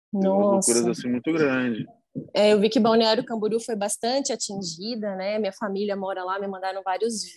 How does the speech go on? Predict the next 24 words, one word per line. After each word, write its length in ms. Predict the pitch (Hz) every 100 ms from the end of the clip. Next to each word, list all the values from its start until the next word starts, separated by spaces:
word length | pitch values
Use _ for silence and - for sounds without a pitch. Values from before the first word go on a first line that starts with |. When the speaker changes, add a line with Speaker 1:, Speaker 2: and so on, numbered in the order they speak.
| 165
Speaker 2:
vídeos, 400 | 220 226 175 165
assim, 600 | 170 - 180 196 233 220 226 _ _ _
Itajaí 680 | - 196 196 185 170 233 247 240
também. 640 | 170 170 214 233 233 233 _ _ _ _ _ _ _ -
Mas, 400 | 110 120 110 107
Speaker 1:
Verdade. 240 | 104 104 - - _ _ _
Speaker 2:
é, 240 | 226 214 226
a 60 |
gente 220 | 240 214 -
tem 120 | 226
que 60 |
se 160 | 226 247
preparar, 480 | 226 233 254 226 226
acho 140 | 262
que 60 | 233
até 320 | - 240 330 _ _ _
na 100 | -
questão 360 | 247 254 254 254
das 200 | 247 247
construções, 1040 | - 262 262 277 233 - 233 247 370 269
né? 240 | 196 202 247
Pensando 680 | 247 254 - 254 277 320 349
nessa 260 | 302 254 285
possibilidade. 1040 | - 254 262 220 254 254 214 180 175 185